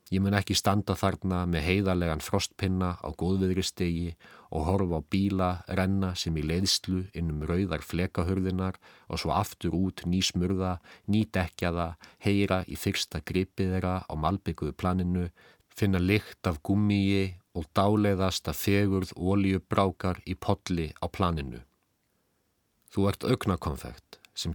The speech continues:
geymir samræður á þá leið að þessi ráðherra hefði átt að enda í lakinu, borgarstjórinn er maóisti, ungt fólk kann ekki að lakka glugga, eða ertu búin að vera að keyra yfir holt og hæðir með þessu ljósi á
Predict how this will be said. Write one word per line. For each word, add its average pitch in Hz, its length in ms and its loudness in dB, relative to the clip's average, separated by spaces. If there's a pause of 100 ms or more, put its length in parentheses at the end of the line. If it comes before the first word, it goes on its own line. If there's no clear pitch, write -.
geymir 101 480 2
samræður 98 720 2 (160)
á 87 80 0
þá 80 160 -2
leið 90 480 0
að - 120 -10
þessi 98 320 4
ráðherra 92 600 0
hefði 87 240 2
átt 80 120 -2
að 80 80 4
enda 87 280 0
í 78 80 -2
lakinu, 90 500 0 (460)
borgarstjórinn 95 800 0
er 73 80 -4
maóisti, 87 840 0 (340)
ungt - 240 -2
fólk - 400 -2
kann 92 220 0
ekki 80 100 -6
að 80 80 0
lakka 87 320 0
glugga, 87 460 0 (1000)
eða 95 240 4
ertu 95 160 -2
búin 92 220 0
að 90 80 0
vera 87 100 2
að - 80 -8
keyra 104 480 4
yfir 87 220 0
holt 107 340 0
og 80 80 -2
hæðir 98 560 2
með 85 160 -2
þessu 104 340 2
ljósi 95 460 2
á 95 160 4